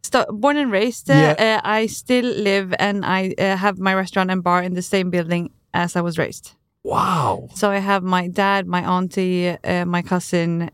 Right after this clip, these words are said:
Speaker 1: everyone is in the same building. <laughs> It's
Speaker 2: That's
Speaker 1: a very
Speaker 2: the
Speaker 1: much small stad.
Speaker 2: Wow. And that's, well, so, you know, that whole thing of, like, "I'm gonna leave," you just haven't left.
Speaker 1: Uh, well, I left, but then I came back.
Speaker 2: Returned.
Speaker 1: Yeah.
Speaker 2: Yeah.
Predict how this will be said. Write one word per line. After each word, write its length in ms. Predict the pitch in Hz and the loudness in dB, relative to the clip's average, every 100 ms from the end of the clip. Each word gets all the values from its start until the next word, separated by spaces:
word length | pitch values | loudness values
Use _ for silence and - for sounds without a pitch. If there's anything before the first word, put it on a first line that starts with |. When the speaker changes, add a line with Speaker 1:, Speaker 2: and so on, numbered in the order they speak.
| 180 | -4
Speaker 1:
everyone 320 | 170 165 165 | -2 -2 -4
is 80 | 170 | -4
in 100 | 165 | -4
the 80 | |
same 240 | 165 165 160 | -2 -2 -2
building. 320 | 160 151 143 | -2 -2 -4
<laughs> 40 | - | -2
It's 260 | - 262 | 0 4
Speaker 2:
That's 140 | 175 214 | 4 6
Speaker 1:
a 40 | |
very 220 | 240 247 | 6 6
Speaker 2:
the 40 | 233 | 4
Speaker 1:
much 200 | 220 - | 0 -2
small 240 | 214 202 | 0 0
stad. 280 | 180 202 170 | 2 2 4
Speaker 2:
Wow. 300 | 131 151 117 | 6 4 2
And 100 | 123 | 0
that's, 260 | 139 143 - - | 0 0 -4 0
well, 140 | 151 | 0
so, 160 | 151 165 | 4 4
you 200 | 180 180 | 4 4
know, 120 | 180 | 2
that 180 | 160 143 | 2 2
whole 180 | 143 156 | 0 2
thing 200 | 147 143 | 2 0
of, 80 | 127 | 2
like, 220 | 123 120 | 2 2
"I'm 160 | 117 160 | 0 0
gonna 220 | 175 185 | 0 0
leave," 600 | 185 196 196 190 165 - - _ _ | 0 2 2 0 -2 -6 -20 _ _
you 180 | 143 143 | 2 4
just 160 | 139 - | 2 2
haven't 260 | 123 107 98 | 2 2 2
left. 460 | 147 131 - - | 0 0 -8 0
Speaker 1:
Uh, 480 | 262 262 247 240 208 262 | 2 4 4 2 2 2
well, 100 | 453 494 | 2 2
I 80 | 392 | 2
left, 260 | 339 320 - | 2 0 -2
but 140 | 233 214 | -2 0
then 160 | 226 | 0
I 80 | 180 | 0
came 240 | - 143 | -2 -2
back. 180 | 135 135 | 4 4
Speaker 2:
Returned. 460 | 127 120 113 101 - - | 6 4 4 0 -6 -2
Speaker 1:
Yeah. 240 | 196 180 | 4 6
Speaker 2:
Yeah. 180 | 120 107 | 6 2